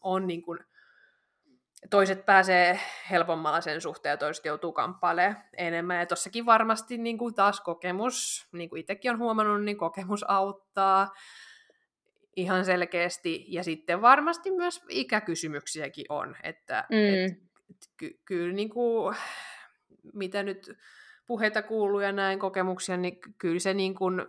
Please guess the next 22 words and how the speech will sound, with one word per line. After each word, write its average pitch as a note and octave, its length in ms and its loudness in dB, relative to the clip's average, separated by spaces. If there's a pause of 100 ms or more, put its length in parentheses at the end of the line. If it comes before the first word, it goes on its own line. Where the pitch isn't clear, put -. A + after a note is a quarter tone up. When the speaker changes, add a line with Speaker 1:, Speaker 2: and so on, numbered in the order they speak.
(240)
Speaker 1:
mitä E3+ 280 -6
enemmän G3 240 -2
sitä - 160 -8
ikää F#3+ 480 2
on, F3 200 2
niin F3+ 180 -2
on E3+ 140 -2
niinku E3+ 260 -6
helpompi D#3 440 -4
suhtautua - 600 -8
siihen F#3 340 -8
omaan F3 320 -4
kehoon F#3 440 -4
silleen F#3+ 360 -4
neutraalimmin F#3 680 0 (540)
versus F3+ 140 2
Speaker 2:
Niin, C#4 220 8
sä C4 80 8
Speaker 1:
sitten G3 240 8
Speaker 2:
y-, E3+ 40 -4
Speaker 1:
nuoremmat. E3+ 440 6
Speaker 2:
joo. G3+ 120 4